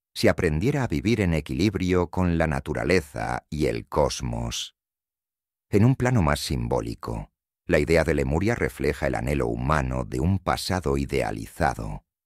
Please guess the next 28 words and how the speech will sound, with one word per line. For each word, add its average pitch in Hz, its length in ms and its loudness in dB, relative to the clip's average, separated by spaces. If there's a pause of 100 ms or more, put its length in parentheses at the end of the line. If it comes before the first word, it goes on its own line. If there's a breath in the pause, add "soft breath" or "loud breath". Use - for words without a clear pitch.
(300)
un 131 160 4
tiempo 117 400 2
en 65 120 -4
que 82 120 0
el 78 100 0
conocimiento 67 880 0
y 60 60 -4
la 64 120 0
espiritualidad 67 840 0 (500)
no 120 120 2
estaban 67 560 -2
en 65 160 -4
conflicto. 62 960 -6 (920)
En 71 120 0
este 80 260 0
sentido, 78 720 0 (640)
Lemuria 71 640 0
se 71 220 -2
ha 78 80 2
convertido 64 840 -2
en 58 100 -4
una 71 180 -2
metáfora 58 920 -4 (280)
de 82 120 4
lo 73 100 2
que 80 100 -2
la 69 80 2
humanidad 69 480 0